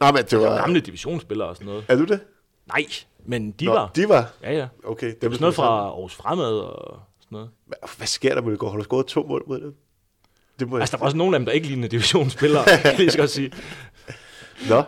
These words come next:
Speaker 1: hold kæft, mand. Ah, det må jeg sgu, det må jeg sgu nok sige. Det gad jeg til gengæld godt, hvis man kunne få lavet sådan et, øh,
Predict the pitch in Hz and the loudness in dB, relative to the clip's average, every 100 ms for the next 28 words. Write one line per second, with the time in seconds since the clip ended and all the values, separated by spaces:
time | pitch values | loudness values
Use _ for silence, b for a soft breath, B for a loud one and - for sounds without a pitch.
0 | - - 98 - 120 117 - - 104 101 | -2 -10 -10 -6 -6 -6 -8 -12 -10 -10
1 | 160 160 - 113 107 101 113 139 - - | -8 -10 -10 -8 -8 -8 -12 -12 -14 -12
2 | 113 147 120 b b b b b _ 156 | -12 -14 -18 b b b b b _ 2
3 | 165 139 - 117 113 123 110 107 107 110 | 4 4 2 -2 -2 -2 -4 -6 -6 -6
4 | 104 98 113 113 110 107 - - - | -6 -2 0 0 -4 -6 -6 -12 -12